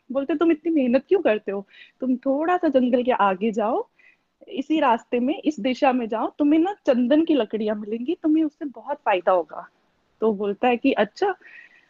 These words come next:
उसके दिमाग में ना वो, अ, शक होता है कि ये मुझे गल-, गलत गाइड कर रहा है, क्योंकि मैं तो जंगल के बारे में सब कुछ जानता हूँ। तो वो फिर भी उसके मन में लालच आ जाता है, लकड़हारे के मन में। तो वो फिर एक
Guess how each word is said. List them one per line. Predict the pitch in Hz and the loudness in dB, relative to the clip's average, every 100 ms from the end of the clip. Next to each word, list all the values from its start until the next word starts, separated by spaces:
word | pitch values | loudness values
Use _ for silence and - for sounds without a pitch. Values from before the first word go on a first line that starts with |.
| _ _ | _ _
उसके | - 269 - 359 | 0 4 6 6
दिमाग | 302 277 269 262 294 | 8 8 8 6 4
में | 302 | -2
ना | 339 349 | -6 -6
वो, | 339 330 - | -8 -10 -10
अ, | 233 | -12
शक | 247 - 330 294 | -8 -6 -6 -4
होता | 277 240 247 | -4 -4 -4
है | 254 | -6
कि | 240 294 294 - - - | -2 -2 -2 -6 -16 -6
ये | 269 | -2
मुझे | 269 269 | 0 0
गल-, | 240 254 240 220 | -2 -2 -2 0
गलत | 220 233 240 | 2 2 0
गाइड | 254 233 226 | -2 -2 -6
कर | 247 196 | -10 -8
रहा | 240 | -8
है, | |
क्योंकि | 359 320 320 | -2 0 2
मैं | 311 208 | -2 -4
तो | - | -4
जंगल | 269 254 262 277 | 0 2 2 -2
के | |
बारे | 294 285 | -4 -4
में | 294 | -4
सब | 311 339 | -4 -4
कुछ | - 403 | -4 0
जानता | 269 220 214 233 | 0 0 -4 -6
हूँ। | 226 - - - - _ _ _ _ _ | -6 -10 -20 -20 -20 _ _ _ _ _
तो | 320 339 | 0 2
वो | 277 294 339 320 - - | 2 2 2 0 -4 2
फिर | 370 | 2
भी | 320 285 185 - | 4 0 -2 -4
उसके | 247 294 | -6 -2
मन | 277 269 | 0 2
में | 277 | 4
लालच | 285 226 240 277 | 4 2 2 2
आ | 240 | 0
जाता | 208 202 226 | 0 -2 -2
है, | 220 | -4
लकड़हारे | 208 240 233 214 214 | -4 -4 -2 -2 -2
के | 240 | -6
मन | 226 214 | -6 -8
में। | 226 381 - _ _ _ _ _ - | -6 -8 -8 _ _ _ _ _ -2
तो | 339 | 2
वो | 320 | 2
फिर | 311 302 302 - | 2 0 0 -2
एक | 302 - | -2 -2